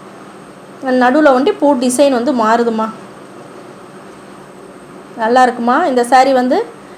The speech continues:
எண்பத்தி ரெண்டாயிரம்மா. எவ்வளோ காஸ்ட்லியா இருக்கு பாத்தீங்களா?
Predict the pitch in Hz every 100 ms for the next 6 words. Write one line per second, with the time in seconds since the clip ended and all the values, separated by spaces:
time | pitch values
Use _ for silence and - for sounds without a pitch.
0 | - - 262 294 320 - 392 302 269 285
1 | 302 311 302 285 294 311 - - - -
2 | - - - - - - - - - -
3 | 262 285 285 269 - 294 285 269 269 277
4 | 277 269